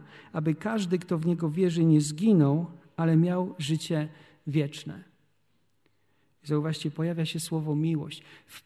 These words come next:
w Piśmie Świętym poka-, pokazane jest, że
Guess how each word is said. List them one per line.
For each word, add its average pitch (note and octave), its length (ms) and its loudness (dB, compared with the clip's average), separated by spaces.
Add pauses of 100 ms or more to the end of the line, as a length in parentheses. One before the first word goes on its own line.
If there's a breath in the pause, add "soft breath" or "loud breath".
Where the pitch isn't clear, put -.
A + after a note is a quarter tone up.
(200)
w - 120 -20
Piśmie D#3 440 -2
Świętym D#3+ 560 -4
poka-, E3 360 -8 (120)
pokazane E3+ 640 -4
jest, F3 260 -4
że E3 440 -4